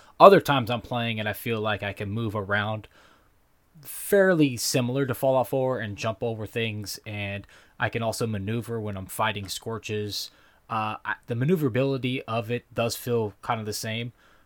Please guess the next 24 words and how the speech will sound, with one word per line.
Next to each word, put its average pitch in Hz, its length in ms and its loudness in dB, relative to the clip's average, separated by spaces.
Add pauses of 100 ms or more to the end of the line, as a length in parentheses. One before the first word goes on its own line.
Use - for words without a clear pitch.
(180)
But 131 160 4
on 135 160 4
the 131 80 2
question, 156 420 0
can 135 220 -4
you 120 80 -4
play 135 240 -4
this 117 160 -4
game 117 280 -4
as 98 120 -8
a 104 80 -6
solo? 113 580 -4
I 104 80 -10
think - 320 -4
you 107 60 -10
can. 120 500 -4 (100)
Um, 104 460 -2
I 117 60 -4
was 117 100 -4
talking 123 280 -2
to 107 40 -6
Rez 107 340 -2
out, 110 240 -4
uh, 101 220 -6